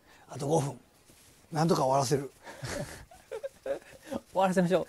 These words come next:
Speaker 2: う。行きましょう。
Speaker 1: なんとか終わらせますよ。えっと、中華、次からは、えー、あれです。えー、浴衣を夏着物。来週は夏着物やりますからね、
Speaker 2: はい。
Speaker 1: 皆さん。来週のためにその手前で、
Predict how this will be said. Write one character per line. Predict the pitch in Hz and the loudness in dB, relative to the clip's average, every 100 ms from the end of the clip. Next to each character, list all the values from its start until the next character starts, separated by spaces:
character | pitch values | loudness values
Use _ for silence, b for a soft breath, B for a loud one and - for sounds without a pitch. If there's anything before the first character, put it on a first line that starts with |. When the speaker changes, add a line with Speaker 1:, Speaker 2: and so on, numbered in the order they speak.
| - | -4
Speaker 2:
う。 | |
行 | 175 | 0
き | |
ま | 202 | 2
し | 202 | 2
ょ | |
う。 | 180 - | 2 0
Speaker 1:
な | 214 | 4
ん | 233 | 8
と | 220 | 12
か | |
終 | 220 | 12
わ | 220 | 12
ら | |
せ | 233 | 12
ま | 226 | 12
す | 190 | 12
よ。 | 175 - B B | 8 6 B B
え | 202 | 6
っ | |
と、 | 180 185 - - - | 8 8 6 -16 -2
中 | - 320 339 | 8 10 12
華、 | 254 202 | 12 12
次 | - 285 330 | 12 12 12
か | - 220 | 12 10
ら | 151 | 12
は、 | 160 208 143 - - - - | 12 12 10 2 -20 -20 0
え | 160 | 6
ー、 | 165 | 8
あ | |
れ | 185 | 10
で | 190 | 8
す。 | - - - _ b b b b b | 4 -4 -12 _ b b b b b
え | 226 180 170 165 160 151 147 143 143 - - B B - _ - - _ _ 208 | 2 6 8 6 4 2 0 -2 -4 -8 -16 B B -20 _ -14 -14 _ _ -2
ー、 | |
浴 | 190 339 403 | 2 4 6
衣 | 262 170 | 6 6
を | |
夏 | 127 151 196 - | 4 2 2 2
着 | - 339 | 6 8
物。 | 294 185 - - | 8 6 0 4
来 | 214 285 | 8 8
週 | - 285 | 8 10
は | 269 | 10
夏 | 226 226 | 10 6
着 | - | 4
物 | 262 165 | 4 4
や | 147 | 2
り | |
ま | 147 | 0
す | 143 | -4
か | - | -8
ら | 135 | -4
ね、 | |
Speaker 2:
は | 175 | 2
い。 | |
Speaker 1:
皆 | 247 165 | 2 0
さ | 147 | -4
ん。 | - B B B B B | -16 B B B B B
来 | 214 247 | 4 4
週 | - 277 | 8 8
の | 254 | 8
た | 240 | 8
め | 269 | 6
に | 233 156 | 6 2
そ | 190 | -2
の | 180 | -2
手 | - | 0
前 | 190 247 247 | 4 6 6
で、 | 240 | 2